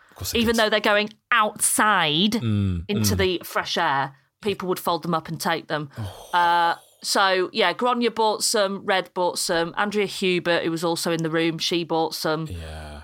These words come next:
Speaker 2: And then I bought these. I didn't realise mine were heart-shaped, I have to say.
Speaker 1: <laughs> They are.
Speaker 2: And then
Speaker 1: Oh,
Speaker 2: they
Speaker 1: that's
Speaker 2: arrived.
Speaker 1: very you, Maisie. Um, but also, what's interesting about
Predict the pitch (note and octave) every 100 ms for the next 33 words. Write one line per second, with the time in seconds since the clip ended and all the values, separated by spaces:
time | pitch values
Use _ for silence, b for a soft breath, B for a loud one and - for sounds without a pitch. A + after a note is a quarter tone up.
0 | - F3 E3+ E3 D#3+ D#3+ - D#3+ D#3 D3+
1 | - B _ _ _ - A#3+ A#3+ G#3 A3
2 | G#3 F#3+ G3 F#3 E3+ - F3 - - C#3
3 | D3 - - - D3+ - D3+ - C#3+ D3
4 | G#3 F3+ G#3 F#3+ - G3+ - F#3+ G#3 -
5 | F#3+ C4+ C#4+ A3 G3 - F#3 G#3 G#3 F3
6 | C3+ - B F#3 F3 F3 E3 E3+ E3+ F3
7 | E3 E3+ D#3+ D3+ A#2+ A#2 A2+ G#2 G2 F2+
8 | B B C#3+ E3 F3 F3 C3+ F3 F#3 G3
9 | E3+ E3+ E3 E3+ D#3+ D#3 D3+